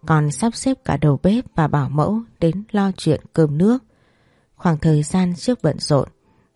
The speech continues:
Đằng Luân cũng nhân đây cho bản thân kỳ nghỉ thư thái, không bận tâm đến chuyện bên ngoài.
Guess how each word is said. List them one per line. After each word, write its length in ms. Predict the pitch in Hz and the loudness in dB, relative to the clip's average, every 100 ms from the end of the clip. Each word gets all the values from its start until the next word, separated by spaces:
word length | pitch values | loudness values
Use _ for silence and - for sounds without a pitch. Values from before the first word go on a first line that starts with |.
| - | -4
Đằng 180 | 143 | -2
Luân 400 | 147 156 151 156 160 | 2 2 0 -4 -4
cũng 300 | 160 160 175 175 - | -4 -2 -4 -6 -2
nhân 260 | 165 147 | 0 2
đây 260 | 147 147 143 | 2 0 0
cho 140 | - 156 | 0 0
bản 200 | 147 - | 0 0
thân 240 | 151 147 139 - | 0 0 -2 0
kỳ 160 | 160 139 | 0 2
nghỉ 280 | 147 131 139 | 2 0 0
thư 200 | 170 160 | 2 2
thái, 400 | 165 147 143 214 - _ _ _ _ _ _ | 2 0 0 -4 -8 _ _ _ _ _ _
không 260 | - 220 | -2 -2
bận 140 | 175 - | 0 -2
tâm 160 | - 196 190 | 0 0 0
đến 220 | 160 214 - | -2 -2 -2
chuyện 260 | 156 139 - | 0 0 2
bên 240 | 156 147 | 0 2
ngoài. 360 | 143 123 127 | 0 -2 -4